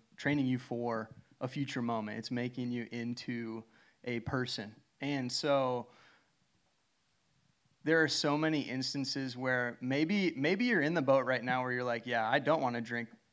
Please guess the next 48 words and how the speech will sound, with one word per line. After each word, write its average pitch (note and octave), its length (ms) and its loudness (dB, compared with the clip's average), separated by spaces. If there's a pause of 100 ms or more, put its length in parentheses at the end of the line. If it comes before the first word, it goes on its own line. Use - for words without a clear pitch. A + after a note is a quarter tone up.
(120)
uh, A#2 380 -2
bef-, B2 180 -6 (460)
until C3 240 -2
I'm A#2+ 140 0
twenty-one." A#2 680 -4 (800)
But C#3+ 200 -2
then C3+ 360 -2
we've C3+ 160 0
seen C#3+ 260 -2
this C#3+ 140 0
happen C3 460 2
where B2 240 -4 (240)
people C#3 240 2
are, A#2+ 320 2 (260)
are, B2 300 0 (200)
they B2+ 140 -2
understand C#3 680 0
that, B2 220 0
they, B2 140 -8 (100)
they A#2+ 100 -6
don't C3 260 0
wanna, B2+ 380 0 (640)
uh, A2+ 280 -6 (120)
disobey C3 460 2
the B2 80 -2
law, A#2+ 180 0
so A#2+ 140 -8
they, B2 220 -8 (340)
they A2+ 100 -6
say, - 160 -2
"I'm A#2 240 2
not B2 220 2
gonna B2 160 0
drink B2 440 -4
until B2 280 -6
I'm A#2+ 100 -4
twenty-one," A#2+ 480 -4
but A#2 140 -4
then B2 180 -4
once B2 180 -6
they A#2+ 120 -6
turn B2 240 -6
twenty-one, A#2+ 580 -8
they A#2 80 -8
just A#2+ 160 -10
kinda A#2+ 160 -4
go A#2 140 -6
crazy A#2 560 -10